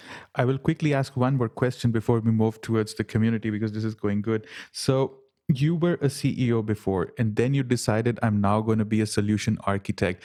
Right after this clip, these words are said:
Many people would look like, "Hey, I was this successful and I, you had a successful exit, so I'm pretty sure, like, you know, money was not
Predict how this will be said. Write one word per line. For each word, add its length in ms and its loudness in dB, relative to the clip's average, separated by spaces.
Many 240 2
people 300 0
would 180 0
look 220 0
like, 240 0
"Hey, 380 2
I 100 2
was 140 0
this 160 -4
successful 680 -2
and 140 0
I, 100 0
you 180 0
had 180 2
a 20 0
successful 540 -2
exit, 340 -2
so 100 -4
I'm 120 0
pretty 220 0
sure, 340 0
like, 320 -2
you 160 2
know, 300 0
money 260 2
was 180 0
not 220 0